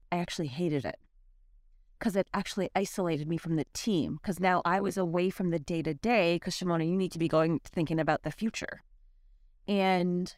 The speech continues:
so I wasn't around our young people anymore, who I, I loved their energy. I loved coaching them, loved being around them. I wasn't around the team. I wasn't a part of the day-to-day. I was off in a corner. And I got really miserable, actually,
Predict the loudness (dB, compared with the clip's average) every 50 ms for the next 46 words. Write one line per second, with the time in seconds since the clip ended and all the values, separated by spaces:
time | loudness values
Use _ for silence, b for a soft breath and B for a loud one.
0 | -18 _ -14 -8 0 0 2 2 4 2 2 2 2 2 2 4 2 2 2 2
1 | 2 2 2 2 2 2 0 0 0 0 2 2 2 2 4 4 4 4 2 2
2 | 2 4 4 4 4 4 2 0 -2 -4 0 0 0 0 0 -4 -6 -4 -2 -2
3 | 0 2 2 2 2 2 0 -2 0 0 0 2 2 2 0 0 0 0 0 0
4 | 0 -2 -4 -8 -4 -2 -2 -2 0 -2 0 0 2 2 2 2 0 0 0 0
5 | 2 2 2 2 2 4 2 2 2 2 0 0 0 0 0 0 0 -2 -2 -6
6 | -6 -2 -2 0 2 2 2 2 0 -2 b b b b b 0 0 0 0 0
7 | 0 -2 -2 -2 -2 -2 0 0 0 -2 -2 -4 -2 -2 -2 0 0 -2 -4 -2
8 | 0 2 2 2 2 2 2 0 0 -2 -6 -12 -20 _ _ _ _ -10 -4 0
9 | 2 2 2 4 4 2 2 2 0 -2 -2 -2 -4 -4 0 0 2 2 2 2
10 | 0 -2 -6 _ _ _ _ -20 -20 -20 -20 -20 -20 -20 -20 -20 -20 _ _ -20
11 | -20 _ -6 -4 0 2 2 2 4 4 4 4 2 0 -4 _ _ _ _ -20
12 | -20 _ _ _ _ -14 -8 -6 -4 -4 -2 0 0 2 2 2 2 2 2 2
13 | 2 2 2 0 -2 -2 -2 -2 -2 -2 -4 -6 -6 -8 -6 -6 -6 -6